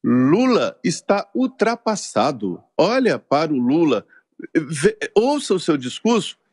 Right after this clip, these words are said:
e você vai entender uma política que já não existe mais. Além disso, ele está manchado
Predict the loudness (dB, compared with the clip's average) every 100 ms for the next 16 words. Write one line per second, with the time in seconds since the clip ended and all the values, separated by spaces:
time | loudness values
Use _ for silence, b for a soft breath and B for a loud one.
0 | _ 0 2 0 0 0 0 0 0 2
1 | 0 0 b b -4 -2 0 -2 -2 -2
2 | -4 -2 -4 0 0 0 -2 -2 0 0
3 | 0 -4 -6 -6 -4 0 0 0 -2 -4
4 | -18 _ _ _ _ -2 0 0 0 0
5 | 0 0 -2 -2 -4 -4 -4 -2 0 0
6 | -2 0 0 2 0 0